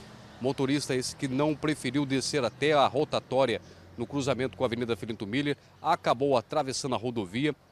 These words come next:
e foi atingido por um carro, um veículo Blazer, aonde o motorista do carro não conseguiu frear a tempo. O Corpo de Bombeiros foi chamado, não havendo vítimas, deslocou e ficou a cargo da Polícia Rodoviária Federal,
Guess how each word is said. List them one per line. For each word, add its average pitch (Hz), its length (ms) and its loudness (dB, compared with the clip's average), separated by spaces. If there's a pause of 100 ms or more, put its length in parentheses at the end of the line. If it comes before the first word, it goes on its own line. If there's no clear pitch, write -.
e 180 100 -2
foi 160 220 0
atingido 143 420 -4
por - 160 -8
um 135 120 0
carro, 120 360 2
um 127 120 -6
veículo 131 340 -2
Blazer, 143 460 -2 (320)
aonde 135 500 2
o 151 80 -2
motorista 143 560 -2
do 127 100 -4
carro 127 360 0
não 147 120 -2
conseguiu 139 380 -8
frear 135 300 0
a 123 60 4
tempo. 107 300 0 (560)
O 151 80 -2
Corpo 147 320 -2
de 127 80 -6
Bombeiros 123 360 0
foi 123 140 -4
chamado, 113 360 0 (100)
não 175 360 4
havendo 123 360 2
vítimas, 139 540 -2 (220)
deslocou 135 580 0
e 165 80 -6
ficou - 320 -2
a 120 60 -2
cargo 127 340 -4
da 127 100 -4
Polícia 123 380 -4
Rodoviária 123 500 0
Federal, 117 520 2